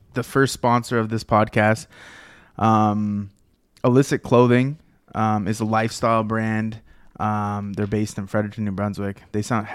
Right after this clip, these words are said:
they have some crazy, crazy good stuff. I don't know if you guys ever heard of them.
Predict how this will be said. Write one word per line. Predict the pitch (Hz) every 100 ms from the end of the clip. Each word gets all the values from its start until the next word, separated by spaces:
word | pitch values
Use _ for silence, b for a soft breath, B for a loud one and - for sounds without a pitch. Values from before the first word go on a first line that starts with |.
| -
they | 127
have | 120 123
some | 120
crazy, | 104 - 139 139 143 139
crazy | - 123 117 113
good | 107
stuff. | - 98 95
I | 107
don't | 113
know | 113
if | 107 113
you | 110
guys | 104 104
ever | 104 98
heard | 104 110
of | 120
them. | 120